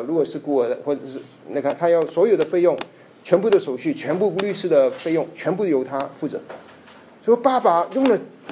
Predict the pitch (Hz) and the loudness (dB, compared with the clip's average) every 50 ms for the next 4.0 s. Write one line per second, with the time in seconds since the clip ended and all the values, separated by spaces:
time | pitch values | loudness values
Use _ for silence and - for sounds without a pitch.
0 | - - - 214 208 175 240 196 151 135 127 - - - 117 120 113 - - - | 0 2 4 4 4 2 0 -2 -2 -4 -6 -10 -8 -6 -6 -6 -6 -8 -10 -14
1 | - - - - - - - - - - - _ - - - 508 508 - - - | -10 -10 -10 -10 -10 -20 -20 -20 -20 -20 -20 _ -20 -20 -20 -20 -20 -20 -20 -20
2 | - - _ - - - - - - - _ - 320 339 339 320 320 285 302 311 | -20 -20 _ -20 -20 -20 -20 -20 -20 -14 _ 2 2 2 4 2 0 0 0 -2
3 | - 294 302 285 285 294 285 285 269 254 - 208 214 208 202 208 233 254 262 247 | 0 2 2 2 2 2 0 -2 -6 -2 0 2 4 4 4 4 4 0 -2 -4